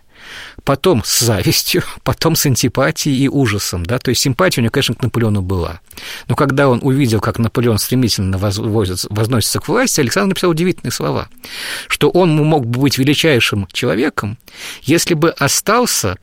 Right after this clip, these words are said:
подвластен закону. Но поскольку он себя поставил выше закона, то есть как бы взял на себя некие прерогативы человеку несвойственные, то он уже перестаёт быть человеком. Короче говоря, у Александра были, конечно, какие-то личные чувства к Наполеону, и дальше,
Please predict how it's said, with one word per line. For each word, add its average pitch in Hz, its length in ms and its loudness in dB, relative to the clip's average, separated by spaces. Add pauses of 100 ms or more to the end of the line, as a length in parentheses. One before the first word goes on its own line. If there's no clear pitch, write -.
(100)
подвластен 139 580 2
закону. 101 560 -2 (380)
Но 120 100 2
поскольку 131 380 0
он 127 80 4
себя 120 180 2
поставил 113 480 2
выше 120 320 2
закона, 120 580 -2 (300)
то - 20 0
есть - 120 -4
как 87 160 -4
бы 85 160 -4 (360)
взял 104 280 2
на 104 80 2
себя 101 240 -2
некие 104 280 0
прерогативы 110 640 0 (300)
человеку 120 300 0
несвойственные, 147 580 0
то - 280 0
он 214 200 2
уже 135 320 0
перестаёт 123 480 0
быть 104 180 -2
человеком. - 460 -6
Короче 196 300 0
говоря, 180 260 2 (400)
у 151 60 2
Александра 185 460 2
были, 190 260 2
конечно, 156 360 0
какие-то 139 380 -2
личные 127 320 0
чувства 123 320 -2
к - 120 -4
Наполеону, 233 520 2
и 170 300 0
дальше, 151 640 0